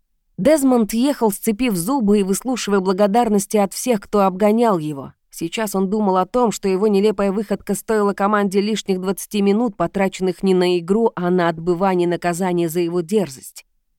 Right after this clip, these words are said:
Не нужно было перечить тренеру. Чего добивался? «Держимся ближе к борту! Расстояние себе не сокращаем! Живее, девочки, живее! Тянем носочек!» подгонял Хэнк, нарезая легкие овалы в центральной зоне, откуда видел каждого как на ладони.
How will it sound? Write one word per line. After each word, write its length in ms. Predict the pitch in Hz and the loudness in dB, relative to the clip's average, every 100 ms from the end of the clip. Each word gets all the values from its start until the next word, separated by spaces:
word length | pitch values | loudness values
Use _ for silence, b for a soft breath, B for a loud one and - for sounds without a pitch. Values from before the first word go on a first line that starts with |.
| _ | _
Не 160 | - - | -4 -2
нужно 460 | 208 240 185 165 160 | 0 0 0 -2 -2
было 240 | 160 156 | -4 -6
перечить 580 | - 180 165 147 - - | 0 0 0 -4 -10 -2
тренеру. 480 | 180 170 143 120 - _ | 2 2 0 -12 -20 _
Чего 480 | - 143 135 156 185 | -8 -8 -10 -8 -6
добивался? 760 | 214 180 185 185 165 - 156 _ _ _ _ _ - | -4 -4 -2 -4 -6 -10 -14 _ _ _ _ _ -10
«Держимся 640 | 180 254 254 269 262 262 | 0 2 2 -2 0 0
ближе 440 | 233 247 262 220 220 | 0 0 2 2 2
к 20 | |
борту! 640 | 202 262 247 190 196 160 - - | 4 4 4 4 0 0 -2 -2
Расстояние 600 | 196 196 233 247 208 185 | 0 2 4 4 4 2
себе 260 | 226 220 | 2 2
не 80 | 202 | 2
сокращаем! 760 | 190 202 214 208 240 190 160 156 | 0 2 0 2 2 2 0 0
Живее, 480 | 262 285 359 294 | 2 4 4 4
девочки, 480 | 202 254 202 - - | 4 2 0 -2 -2
живее! 560 | 165 277 349 285 226 170 | 0 2 4 4 4 2
Тянем 500 | - 302 277 262 233 | 2 2 4 2 2
носочек!» 1000 | 233 247 - 233 202 196 - 269 269 - _ _ | 2 0 2 4 4 4 2 0 0 -6 _ _
подгонял 540 | - 180 185 175 170 160 | -4 -2 2 2 2 -2
Хэнк, 420 | - 214 220 202 | -2 -2 0 0
нарезая 520 | 175 175 165 190 175 | 0 0 0 0 0
легкие 500 | 170 175 - 175 160 | 0 -2 -4 -2 -2
овалы 360 | 160 196 208 170 | 0 0 2 0
в 80 | - | -4
центральной 600 | - 170 180 175 160 160 | -4 -2 0 0 0 -2
зоне, 360 | 170 208 170 | 0 0 0
откуда 320 | 160 - 170 | -2 -2 0
видел 420 | 165 156 202 170 160 | 0 0 -2 0 -2
каждого 520 | - 202 180 170 165 | 0 0 0 -2 -4
как 160 | 170 | -4
на 100 | 175 | -2
ладони. 540 | 175 180 170 156 131 | 0 0 0 -2 -6